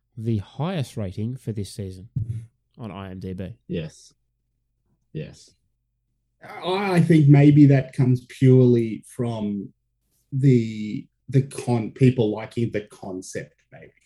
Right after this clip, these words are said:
Speaker 2: Yeah.
Speaker 3: Maybe that's, uh, 'cause, you know, there, there was opportunity for this to be done well. Like, this concept itself is a cool idea. It's got a bit of that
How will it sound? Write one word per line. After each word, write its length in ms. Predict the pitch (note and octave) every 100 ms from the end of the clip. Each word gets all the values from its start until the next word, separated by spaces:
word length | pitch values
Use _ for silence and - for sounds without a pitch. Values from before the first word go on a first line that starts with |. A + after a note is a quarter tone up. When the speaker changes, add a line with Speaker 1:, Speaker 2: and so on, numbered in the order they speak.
| _ _ _ _ _ _ _
Speaker 2:
Yeah. 240 | G2+ D#2+ - _ _ _ G#2
Speaker 3:
Maybe 260 | A2+ A#2
that's, 280 | G#2+ A2 -
uh, 200 | - D#3+ F3+
'cause, 180 | G3 G#3
you 60 | G3+
know, 140 | C#3+ -
there, 180 | D#3+ E3+
there 160 | F3
was 360 | E3+ E3 D#3+ C#3+ -
opportunity 640 | D#3 - C#3 D3 C#3 C3 B2
for 140 | -
this 180 | A#2+ B2
to 80 | A#2+
be 100 | A#2
done 260 | G#2+ G#2+ G#2
well. 320 | G2+ - F#2 _ _
Like, 180 | B2+ B2+
this 200 | C3+ -
concept 440 | F3 E3+ E3+ C#3
itself 400 | B2 - C#3+ C#3
is 180 | B2 -
a 40 | -
cool 220 | B2 A#2+
idea. 420 | A2 B2+ C3+ C3
It's 160 | B2 -
got 140 | B2
a 60 | A#2+
bit 180 | B2 A2
of 60 |
that 200 | - -